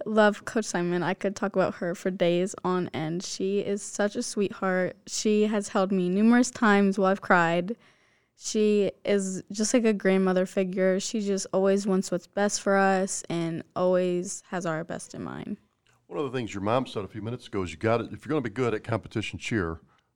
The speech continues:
Speaker 2: uh, you have to have a good choreographer. And she gave a lot of credit to the choreographer. In your mind, how big of an influence has the choreographer had on your team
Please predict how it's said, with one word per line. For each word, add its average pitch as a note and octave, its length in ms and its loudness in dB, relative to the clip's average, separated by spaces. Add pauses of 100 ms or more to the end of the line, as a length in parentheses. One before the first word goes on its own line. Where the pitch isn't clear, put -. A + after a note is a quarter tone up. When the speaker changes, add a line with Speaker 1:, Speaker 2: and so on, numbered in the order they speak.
(240)
Speaker 2:
uh, F2 80 -10
you F#2+ 140 -6
have G2+ 100 -6
to G#2 80 -2
have F2+ 60 -4
a - 20 -8
good F2+ 160 -6
choreographer. G2+ 720 -2 (600)
And F#2+ 200 -20
she F#2 160 -12 (160)
gave F#2 120 -18
a F2+ 40 -20
lot F2+ 160 -18
of - 80 -20
credit C#3+ 300 -12
to - 40 -20
the D#2+ 120 -18
choreographer. F2+ 680 -6 (920)
In A2 160 -4
your E3 120 2
mind, A2 420 2
how A#2+ 100 0
big G#2+ 220 -2
of G#2 60 0
an G#2 60 2
influence G#2 460 -2
has F2 140 -10
the F2+ 80 -10
choreographer F#2+ 600 0
had F#2 200 0
on F2+ 120 -2
your F2 140 -2
team F2+ 360 -4